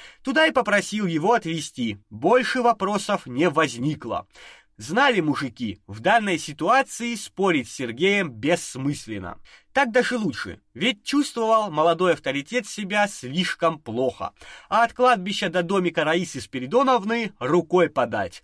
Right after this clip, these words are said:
Уж с парой километров пути он справится точно. Высадили братки босса у кладбищенских ворот и, развернувшись по его настоянию, уехали обратно в Плотницкий.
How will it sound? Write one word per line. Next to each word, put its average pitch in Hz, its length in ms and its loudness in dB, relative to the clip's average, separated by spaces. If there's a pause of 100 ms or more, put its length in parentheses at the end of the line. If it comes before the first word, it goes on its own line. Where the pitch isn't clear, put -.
(220)
Уж 254 400 2
с - 140 -14
парой 196 360 4
километров 160 680 0
пути 214 540 -2
он 185 240 0
справится 143 800 0
точно. 98 520 -6 (840)
Высадили 247 560 0
братки 170 480 0
босса 220 500 2
у 151 100 2
кладбищенских 151 800 -2
ворот 131 440 0
и, 285 300 2
развернувшись 156 840 0
по 135 160 0
его 139 220 0
настоянию, 190 840 0
уехали 165 540 -2
обратно 120 520 0
в - 60 -20
Плотницкий. 92 680 -10